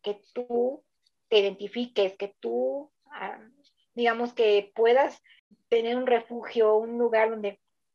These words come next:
encuentres amigos, un lugar donde tú te sientas tú. Y la literatura infantil es para aprender. ¿Por qué?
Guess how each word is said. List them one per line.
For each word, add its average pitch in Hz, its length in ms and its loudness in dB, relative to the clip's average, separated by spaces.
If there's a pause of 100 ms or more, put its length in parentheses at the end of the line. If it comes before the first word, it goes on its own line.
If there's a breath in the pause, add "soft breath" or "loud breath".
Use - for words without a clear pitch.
(160)
encuentres 208 480 -2
amigos, 214 540 -2 (400 loud breath)
un 233 180 -6
lugar 220 340 6
donde 208 220 -6
tú 277 200 -10
te 269 140 2
sientas 240 640 -2
tú. 247 380 -2 (460 soft breath)
Y 262 420 -4
la 214 140 4
literatura 208 440 0
infantil 254 500 -2
es 226 140 -4
para 214 220 4
aprender. 190 540 -2
¿Por 190 180 -12
qué? 226 280 -2